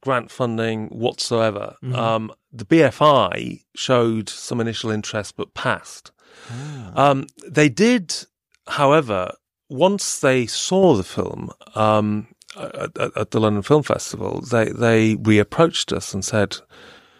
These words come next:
Speaker 1: "Sorry," uh, effectively.
Speaker 2: Did they?
Speaker 1: And, and what, what they then came in and, and, and they helped out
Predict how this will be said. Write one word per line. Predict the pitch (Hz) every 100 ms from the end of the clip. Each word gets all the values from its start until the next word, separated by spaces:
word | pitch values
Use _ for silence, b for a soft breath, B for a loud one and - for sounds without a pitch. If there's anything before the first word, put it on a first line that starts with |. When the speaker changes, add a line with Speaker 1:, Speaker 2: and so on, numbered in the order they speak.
| B
Speaker 1:
"Sorry," | - 165 156 123 101 _ - -
uh, | 127 117 -
effectively. | - 120 - 101 101 269
Speaker 2:
Did | 277
they? | 233 196 127 -
Speaker 1:
And, | 139 156
and | 147 147
what, | 165 -
what | 160 185
they | 156 151
then | 160 139
came | 135 123
in | 123
and, | 117 123 127 127
and, | 131
and | 135 - 131 127
they | 127
helped | 117 120 113 120
out | 110 - -